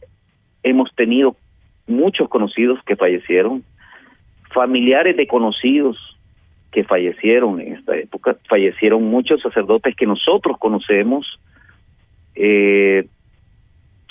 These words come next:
y hubieron muchísimos contagios ya al final de diciembre y enero de este año, y mucha gente se volvió a contagiar y ha quedado con secuelas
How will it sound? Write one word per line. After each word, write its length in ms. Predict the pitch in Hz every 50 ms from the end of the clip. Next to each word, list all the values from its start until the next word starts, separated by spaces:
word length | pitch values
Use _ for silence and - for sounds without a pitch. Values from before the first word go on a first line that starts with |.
| - _ -
y 160 | 131 113 110
hubieron 400 | 107 107 107 110 117 120 117 -
muchísimos 640 | - 127 123 117 - - - 120 - - 117 120 110
contagios 580 | - - 107 104 - - 107 107 104 113 117 110 - -
ya 180 | - 120 107 107
al 120 | 104 104
final 340 | - - 113 101 104 104 104
de 120 | 104 107 101
diciembre 560 | 101 98 - - 113 98 92 90 101 95 -
y 140 | - 104 98
enero 480 | 92 92 92 92 95 98 98 98 - - - - - - - - - - _ _ _ _
de 260 | - - 98 101 98 98
este 320 | 95 - - - 98 92
año, 320 | 90 90 90 92 92 90 -
y 140 | - 135 123
mucha 320 | 120 135 135 - 160 139
gente 340 | 131 127 123 131 - 151 139
se 120 | - - 117
volvió 440 | 107 101 101 98 107 127 147 170
a 80 | 180 175
contagiar 640 | - 156 151 - - 110 98 98 98 117 131 143 147 _ - - - - _ _ _ _ -
y 140 | 139 131 127
ha 80 | 127
quedado 360 | 127 139 123 123 120 123 131
con 140 | - 131 123
secuelas 640 | - - 110 - - 107 113 107 107 104 107 104